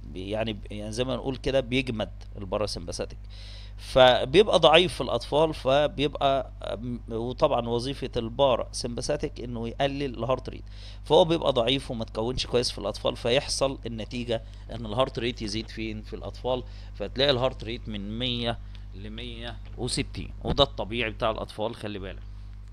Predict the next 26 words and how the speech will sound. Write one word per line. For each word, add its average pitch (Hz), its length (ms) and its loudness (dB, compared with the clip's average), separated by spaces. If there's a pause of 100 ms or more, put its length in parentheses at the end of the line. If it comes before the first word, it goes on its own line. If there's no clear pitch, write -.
(640)
بعد 180 220 0
كده 185 180 -2
السكس - 540 0 (1600)
بتفرق 143 400 -6
من 110 180 -8
ميل 131 200 0
لفيميل. 127 440 2
قال 147 180 4
لك - 180 6
اه 151 240 8 (540)
ان 143 520 6
بعد 139 340 10
البيوبرتي، 120 800 4
بعد 120 260 6
البلوغ، 113 440 4
بيبقى 107 380 4 (440)
ال-، 101 500 0
الميل، 123 340 2
ال-، 98 420 -2
ال-، 92 460 0
الميل 127 380 -2
أق-، - 320 0
آه، 95 460 0
يعني 117 380 4
الهارت 110 340 4
ريت 120 320 -2